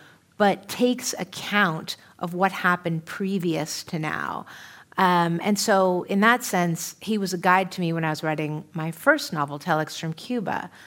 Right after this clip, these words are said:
um, which I then, you know, like every kind of young, eager, annoying author sent to him,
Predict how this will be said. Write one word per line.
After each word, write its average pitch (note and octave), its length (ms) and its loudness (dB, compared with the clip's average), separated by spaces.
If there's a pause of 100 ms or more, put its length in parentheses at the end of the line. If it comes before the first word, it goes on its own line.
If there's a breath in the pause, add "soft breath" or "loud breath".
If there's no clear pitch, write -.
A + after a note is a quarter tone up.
(460 loud breath)
um, E3 380 2
which F#3+ 400 -2 (100)
I F3 180 4
then, E3+ 340 0
you E3+ 80 0
know, E3 80 0
like E3+ 160 -2
every F3 340 -2
kind D#3+ 220 -4
of D3+ 200 -12 (540 soft breath)
young, E3 460 0 (100)
eager, E3+ 640 -2 (260)
annoying F3+ 460 2
author D#3+ 600 0 (120)
sent A#3 340 2
to F#3+ 80 -6
him, D#3 460 -4